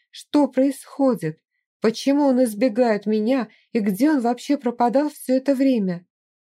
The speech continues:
Должна взглянуть ему в глаза и понять, наконец, чего же я все-таки хочу".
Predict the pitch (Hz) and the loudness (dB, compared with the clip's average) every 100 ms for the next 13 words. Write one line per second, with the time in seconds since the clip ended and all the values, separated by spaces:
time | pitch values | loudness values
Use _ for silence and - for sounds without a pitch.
0 | _ 170 220 220 208 254 226 214 240 262 | _ -2 -2 -2 -2 -2 0 0 2 2
1 | 254 - 202 247 226 185 208 226 214 285 | 0 -2 -2 0 -2 -2 -4 -4 -2 -2
2 | 262 233 233 247 254 277 247 247 208 214 | -2 -6 -2 -2 0 0 -2 -2 -4 -2
3 | 208 220 220 185 - _ _ _ - - | -4 -2 -4 -4 -14 _ _ _ -10 -4
4 | 170 151 226 220 190 185 _ 185 185 160 | -4 -4 -8 -10 -16 -18 _ -4 -4 -6
5 | - 175 175 185 - - 175 _ - - | -12 -12 -12 -14 -18 -20 -20 _ -20 -20
6 | - - - 180 175 | -20 -20 -18 -18 -20